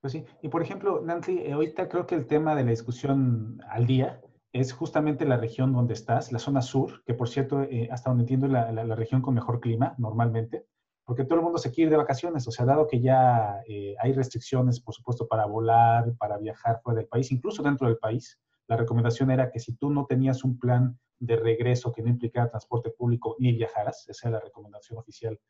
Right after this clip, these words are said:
hasta donde entendí, es muy complicado viajar y horas vac-, son vacaciones, ¿no?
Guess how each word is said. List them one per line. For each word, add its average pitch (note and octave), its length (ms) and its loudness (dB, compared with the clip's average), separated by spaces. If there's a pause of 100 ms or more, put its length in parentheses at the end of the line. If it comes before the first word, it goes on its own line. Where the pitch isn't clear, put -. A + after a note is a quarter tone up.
(260)
hasta - 220 -10
donde G#2+ 180 -6
entendí, A2 420 -6 (400)
es C3+ 120 -2
muy D3+ 180 2
complicado C3+ 480 2
viajar C3 300 2
y C3 40 2
horas C3 340 0
vac-, - 220 -10
son A#2 160 -2
vacaciones, B2 760 -2
¿no? A2 180 -18